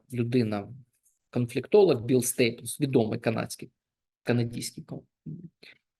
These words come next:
конфліктолог, розповідав, він сказав, яким би не був конфлікт з людиною, принаймні можна обговорити його межі. І це буде перша згода. Да? Бувають ситуації, коли, ну,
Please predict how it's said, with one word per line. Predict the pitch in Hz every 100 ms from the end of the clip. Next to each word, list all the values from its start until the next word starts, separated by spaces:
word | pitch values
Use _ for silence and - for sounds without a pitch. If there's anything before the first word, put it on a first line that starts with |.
| -
конфліктолог, | 139 127 - 294 240 -
розповідав, | 147 147 127 123
він | 165
сказав, | 175 165 135
яким | 165 240 190
би |
не | 175
був | 175 196 -
конфлікт | 180 170 294 320 - -
з | 123
людиною, | 123 123 113 107 113 _ - _
принаймні | - 208 185 247 170
можна | 175 196 170
обговорити | 139 127 143 160 196 139
його | 123 151
межі. | 147 127 - - _ _
І | 131
це | - 160
буде | 151 143
перша | 143 135 - 123
згода. | 120 104 - 123
Да? | - 117 - - - - -
Бувають | 147 240 277 226 -
ситуації, | 202 - 359 359 - 165
коли, | - 165 196 208 175 - _ _ _ _ _ _ _ _ _ _ _ _ _ _ 175
ну, | 170 123 -